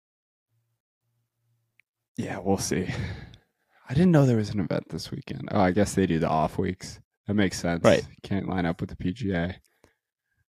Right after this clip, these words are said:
Speaker 2: They like to play
Speaker 1: Uh,
Speaker 2: a week
Speaker 1: probably
Speaker 2: before the major, too, so.
Speaker 1: Probably Taylor Gooch, if we're being honest. But
Speaker 2: There's
Speaker 1: if you
Speaker 2: no
Speaker 1: like Matt
Speaker 2: chance.
Speaker 1: Wolff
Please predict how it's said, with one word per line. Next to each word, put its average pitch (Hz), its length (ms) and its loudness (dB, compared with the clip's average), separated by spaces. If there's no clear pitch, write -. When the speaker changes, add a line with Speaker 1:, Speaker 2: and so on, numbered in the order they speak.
Speaker 2:
They 101 100 10
like 98 160 8
to - 80 -8
play 101 160 6
Speaker 1:
Uh, 95 40 8
Speaker 2:
a - 20 6
week 95 120 4
Speaker 1:
probably 180 200 8
Speaker 2:
before 92 180 6
the 87 60 -6
major, 98 360 6
too, 101 400 4
so. - 300 -6
Speaker 1:
Probably 110 260 2
Taylor 82 320 0
Gooch, 82 440 -8
if 95 80 -6
we're 92 100 2
being 90 200 2
honest. 90 520 0
But - 60 2
Speaker 2:
There's 95 140 6
Speaker 1:
if 107 80 -2
you 101 100 6
Speaker 2:
no 110 120 6
Speaker 1:
like - 140 2
Matt - 160 2
Speaker 2:
chance. - 80 -2
Speaker 1:
Wolff 95 240 0